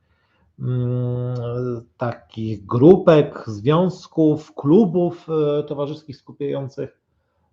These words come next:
mm, weteranów różnych pułków, dywizji. I oni tam już w zaciszu, <laughs> prawda, różnych willi, różnych posiadłości,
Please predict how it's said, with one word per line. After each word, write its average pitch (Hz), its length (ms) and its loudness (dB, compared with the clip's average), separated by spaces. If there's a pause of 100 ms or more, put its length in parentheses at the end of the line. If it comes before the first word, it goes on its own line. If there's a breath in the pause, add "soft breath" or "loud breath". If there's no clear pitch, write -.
(100)
mm, 131 280 -8
weteranów 143 500 0
różnych 139 320 -2
pułków, 160 360 0
dywizji. 120 680 -4 (1700 loud breath)
I 208 100 6
oni 202 200 4
tam 180 220 2
już 135 200 -2
w 131 60 -6
zaciszu, 165 680 0
<laughs> - 100 -20
prawda, 147 320 -2
różnych 139 420 -6
willi, 147 300 -8
różnych 127 280 -8
posiadłości, 135 760 -8